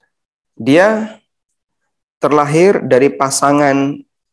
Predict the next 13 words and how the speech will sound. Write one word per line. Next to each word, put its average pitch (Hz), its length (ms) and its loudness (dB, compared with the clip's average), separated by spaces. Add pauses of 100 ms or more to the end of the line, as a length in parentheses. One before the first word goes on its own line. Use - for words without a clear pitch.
(320)
perzinaan 113 800 -4
yang 147 200 -2
kemudian 165 360 0
setelah 160 240 -4
itu 160 120 -4
nikah. 147 360 -6 (1000)
Kemudian 120 320 -2
setelah 117 180 -2
itu 104 140 -8
nikah. - 260 -12 (1000)
Dari 147 720 0 (1000)
eh, 113 600 -2 (1400)
dari 104 760 -4